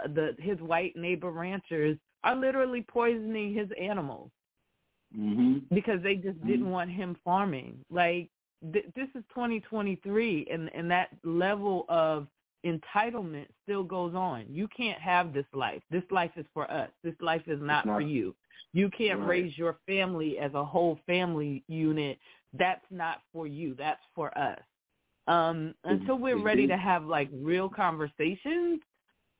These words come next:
Speaker 1: I don't
Speaker 2: Mm-hmm.
Speaker 1: think people can ask me those kinds of questions 'cause they gonna get a, an answer that's way too real
Speaker 2: <laughs>
Speaker 1: from me.
Speaker 2: Oh, okay. So listen, I'm so happy to hear you say that. I already know. I already know. So prior to us, you know, having this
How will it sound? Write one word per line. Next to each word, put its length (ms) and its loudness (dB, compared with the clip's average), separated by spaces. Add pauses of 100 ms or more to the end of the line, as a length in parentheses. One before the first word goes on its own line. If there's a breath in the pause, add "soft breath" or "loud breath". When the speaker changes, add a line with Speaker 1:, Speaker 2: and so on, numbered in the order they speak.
(160)
Speaker 1:
I 140 4
don't 220 -4
Speaker 2:
Mm-hmm. 80 -4
Speaker 1:
think 220 0
people 360 -8
can 400 -6
ask 300 0
me 160 -2
those 260 -2
kinds 240 -4
of 80 -16
questions 480 -8 (140)
'cause 160 4
they 120 4
gonna 220 -4
get 160 -4
a, 100 -4 (100)
an 160 -4
answer 360 -6
that's 180 -8
way 240 0
too 280 0
real 280 2 (180)
Speaker 2:
<laughs> 200 -4
Speaker 1:
from 180 4
me. 240 -4 (360)
Speaker 2:
Oh, 320 0 (280)
okay. 300 -2
So 60 -2
listen, 420 -4
I'm 240 -4
so 140 -4
happy 260 -4
to 100 -12
hear 100 -10
you 160 -6 (100)
say 80 -4
that. 120 -6
I 140 0
already 340 -8
know. 260 -12 (440)
I 120 -2
already 300 -6
know. 200 -12 (100)
So 240 -6 (800)
prior 460 0
to 80 -6 (100)
us, 140 -8 (180)
you 80 -12
know, 160 -8
having 280 -4
this 120 -10